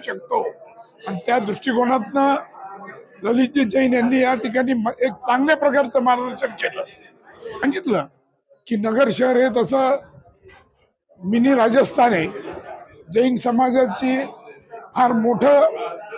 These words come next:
या ठिकाणी व्यापार, उद्योग, वेगवेगळ्या क्षेत्रामध्ये फार मोठा सहभाग आहे. आणि ह्या जैन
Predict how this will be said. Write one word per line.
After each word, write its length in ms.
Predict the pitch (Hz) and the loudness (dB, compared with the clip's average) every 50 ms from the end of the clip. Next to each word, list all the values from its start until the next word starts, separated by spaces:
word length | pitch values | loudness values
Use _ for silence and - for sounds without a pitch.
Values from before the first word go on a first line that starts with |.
| - - - 370 381 | -12 -12 -10 -4 0
या 120 | 240 254 | 0 2
ठिकाणी 680 | 226 185 226 220 247 254 254 247 262 262 254 254 262 262 - - - - - - - - - - - - - - - - - - | 2 2 0 0 2 2 2 2 2 4 4 2 2 0 -2 -6 -12 -18 -18 -18 -18 -18 -18 -20 -20 -20 -20 -20 -20 -18 -10 -4
व्यापार, 520 | 175 196 226 220 - - 247 247 247 254 247 | -2 0 0 0 0 2 4 4 4 4 2
उद्योग, 600 | 247 - 180 196 185 170 185 226 262 269 262 254 240 - _ - - - - - - - - | 0 -2 -2 -2 -2 0 4 6 6 6 6 4 2 -2 _ -20 -20 -20 -20 -20 -20 -8 -2
वेगवेगळ्या 520 | 175 233 240 240 240 233 247 240 254 262 240 | 2 2 4 4 4 4 4 4 4 2 2
क्षेत्रामध्ये 840 | - - 226 220 185 - 247 254 247 233 247 214 269 262 262 254 254 - - _ _ - - _ - | 0 0 -2 -2 -2 -2 -2 0 0 0 0 2 2 2 2 0 -2 -8 -14 _ _ -20 -18 _ -2
फार 140 | 226 254 247 | 0 0 2
मोठा 380 | 233 226 247 254 202 320 320 | 2 0 0 2 2 2 2
सहभाग 440 | - - 233 247 233 233 240 226 202 | 2 2 0 0 2 2 2 2 2
आहे. 300 | 185 175 170 151 156 - - - _ _ _ _ _ _ _ - | 0 -2 -2 -4 -8 -14 -20 -20 _ _ _ _ _ _ _ -6
आणि 160 | 214 220 220 | -4 -2 2
ह्या 180 | 214 247 277 294 247 214 | 4 4 4 4 2 2
जैन 220 | 220 269 285 294 | 0 2 2 0